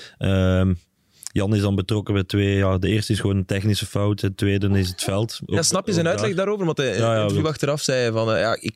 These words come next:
Speaker 2: ik nam eigenlijk te veel risico. Ik wou hem echt weglellen in
Speaker 1: Ja,
Speaker 2: plaats van
Speaker 1: ja,
Speaker 2: hem
Speaker 1: wel.
Speaker 2: wegsturen.
Speaker 1: Hij wou hem echt, eh, keihard wegperen in plaats van gewoon mee te duwen en, en, en zeker te zijn dat die bal weg is.
Speaker 2: Ja.
Speaker 1: Ehm, en dan heb je dat voor. Dan heb je nog de pech dat die bal,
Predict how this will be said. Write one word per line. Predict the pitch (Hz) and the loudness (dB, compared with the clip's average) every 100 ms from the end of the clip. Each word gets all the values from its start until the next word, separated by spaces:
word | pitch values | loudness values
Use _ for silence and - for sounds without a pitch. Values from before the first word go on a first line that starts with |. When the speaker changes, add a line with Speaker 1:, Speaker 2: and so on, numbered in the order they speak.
| - | -10
Speaker 2:
ik | 107 | -4
nam | 127 120 | -2 0
eigenlijk | 143 - - | -2 -2 -2
te | 196 | 0
veel | 156 | 2
risico. | 143 147 143 | 2 0 -2
Ik | 135 | -2
wou | 135 | -2
hem | 123 | -2
echt | 135 - - - | -4 -8 -12 -12
weglellen | - 117 131 95 104 135 185 220 - - - | -4 -4 -2 0 2 2 0 -2 -8 -14 -2
in | 120 | 0
Speaker 1:
Ja, | |
Speaker 2:
plaats | 127 127 | 2 0
van | 117 | 0
Speaker 1:
ja, | 131 | 0
Speaker 2:
hem | |
Speaker 1:
wel. | 135 | -2
Speaker 2:
wegsturen. | 123 - - - - - 185 160 104 | -4 -10 -14 -12 -4 0 2 2 2
Speaker 1:
Hij | 104 | 0
wou | 107 107 | 0 2
hem | 101 | 0
echt, | 107 - 113 | -2 -2 -2
eh, | 107 104 104 101 98 | 2 2 2 2 0
keihard | - 123 117 113 117 | -2 0 0 0 0
wegperen | 104 107 - 107 107 110 | 0 -2 -2 0 2 2
in | 104 | 2
plaats | 98 101 101 | 2 -2 -2
van | 104 | 0
gewoon | 95 101 104 95 | 2 2 0 -2
mee | 98 101 | 0 0
te | 98 98 | 0 -2
duwen | 101 101 101 | 2 2 2
en, | 95 | 2
en, | 90 95 | 2 2
en | 80 92 90 - _ | 2 0 0 -6 _
zeker | - 107 110 | -4 -2 0
te | 98 | 0
zijn | 101 101 | 0 2
dat | 101 - | 0 0
die | 95 | -2
bal | 101 104 | 0 2
weg | 113 | 2
is. | 110 110 - | 2 0 -4
Speaker 2:
Ja. | 85 87 - _ _ - | -4 -4 -4 _ _ -2
Speaker 1:
Ehm, | 98 98 98 95 92 - | 0 2 4 2 0 -2
en | 107 | 0
dan | 101 95 95 | 0 -2 -6
heb | - 92 | -4 -2
je | 107 | 0
dat | 95 87 | 0 0
voor. | 98 101 131 | 0 0 0
Dan | 104 | 0
heb | 107 - | 0 0
je | |
nog | 107 101 | 0 0
de | 98 | -2
pech | 120 117 | -2 -2
dat | 104 98 | -2 -2
die | 101 | -2
bal, | 104 107 98 | 0 0 -2